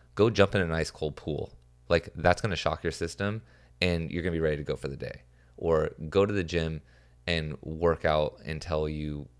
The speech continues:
wanna almost pass out, like, and push yourself, and, like, you're gonna be stronger for it. And then it's all, it's gonna bleed over into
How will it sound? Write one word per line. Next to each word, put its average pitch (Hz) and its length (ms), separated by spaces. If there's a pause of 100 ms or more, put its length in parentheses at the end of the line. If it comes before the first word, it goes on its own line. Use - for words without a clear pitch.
wanna - 280 (360)
almost 73 280
pass - 220
out, - 220
like, - 240 (500)
and 85 240
push 90 180
yourself, 82 280
and, 85 280
like, 82 220
you're 87 100
gonna 85 260
be 80 120
stronger 76 460
for - 240
it. - 160 (360)
And 95 160
then 90 240
it's 85 180
all, 95 180
it's - 240
gonna 98 180
bleed 85 320
over 85 200
into 87 200